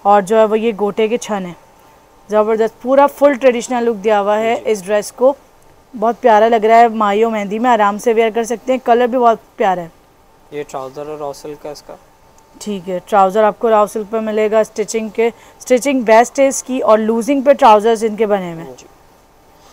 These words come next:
Speaker 2: और ये दुपट्टा इसके साथ।
Speaker 1: दुपट्टा देखें ज़रा, full embroidered, corners जो है वो इस तरह से embroidered हैं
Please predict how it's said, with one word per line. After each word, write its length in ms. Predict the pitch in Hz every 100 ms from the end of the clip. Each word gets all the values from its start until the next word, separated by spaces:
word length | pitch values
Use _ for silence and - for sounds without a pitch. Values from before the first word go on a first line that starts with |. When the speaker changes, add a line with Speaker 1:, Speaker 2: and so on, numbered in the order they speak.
| _ _ _
Speaker 2:
और 200 | 143 143
ये 240 | 143 147 143
दुपट्टा 440 | 127 117 - 123
इसके 240 | 113 -
साथ। 260 | 117 123 _ _ _ _ _ _ -
Speaker 1:
दुपट्टा 400 | 202 208 - 240
देखें 300 | 226 196 214
ज़रा, 180 | 208 202
full 300 | - 240 247
embroidered, 560 | 233 220 220 214 233 - -
corners 580 | 220 220 247 247 - -
जो 100 | 226
है 120 | 214
वो 80 | 220
इस 120 | 226
तरह 200 | 240 220
से 180 | 214 226
embroidered 500 | 220 196 185 190
हैं 100 | 220